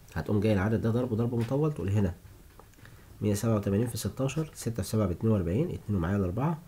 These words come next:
ستة في تمانية بتمانية وأربعين، وأربعة اتنين وخمسين، اتنين ومعايا الخمسة، واحد ستة في ستة وخمسة حداشر، زائد تحط الصفر، واحد سبعة في سبعة، واحد في تمانية تمانية، واحد في واحد واحد،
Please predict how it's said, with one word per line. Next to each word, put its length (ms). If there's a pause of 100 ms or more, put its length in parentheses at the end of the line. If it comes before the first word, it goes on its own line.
(480)
ستة 260
في 60
تمانية 160
بتمانية 240
وأربعين، 280
وأربعة 340
اتنين 200
وخمسين، 440 (440)
اتنين 260
ومعايا 180
الخمسة، 400 (880)
واحد 220
ستة 240
في 60
ستة 200
وخمسة 280
حداشر، 360
زائد 220
تحط 240
الصفر، 340
واحد 120
سبعة 280
في 60
سبعة، 260
واحد 140
في 100
تمانية 240
تمانية، 360
واحد 140
في 120
واحد 200
واحد، 280